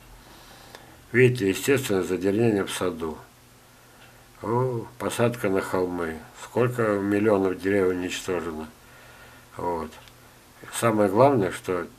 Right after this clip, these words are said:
тут ничего в саду не делается. Вообще. Подходящие подвои, супер подвои.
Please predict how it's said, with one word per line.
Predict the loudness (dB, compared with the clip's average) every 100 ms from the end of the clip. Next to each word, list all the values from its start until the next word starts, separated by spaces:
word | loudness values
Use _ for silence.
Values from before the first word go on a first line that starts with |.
| -12
тут | -10 -8
ничего | -2 2 2 0 -4 -4 0 2 2
в | 0
саду | -4 -2 0
не | 0 0
делается. | 2 2 2 -2 -4 0
Вообще. | 8 10 12 10 6 0 -12 -6 -4 -4 -8 -20 -20 _ _ _ _ _ _ _ _ _ _ _ _ _
Подходящие | -12 -4 -2 0 -2 -4 -10
подвои, | -10 -10 0 4 6 4 2 -4 -16 -14
супер | -4 -2 -2 -6
подвои. | -6 -10 -8 -8 -8